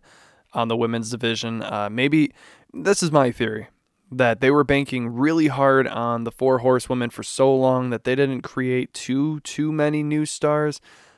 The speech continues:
um, underneath them. And that kind of led to a little bit of a drought. And, uh, you know,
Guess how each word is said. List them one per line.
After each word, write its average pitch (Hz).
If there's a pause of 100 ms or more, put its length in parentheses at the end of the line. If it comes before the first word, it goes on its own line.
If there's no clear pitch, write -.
(260)
um, 113
underneath 123
them. 151 (300)
And 123
that 120
kind 127
of 113
led 123
to 123
a -
little 139
bit 131
of 123
a 123
drought. 104 (880)
And, 113
uh, 107
you 135
know, 107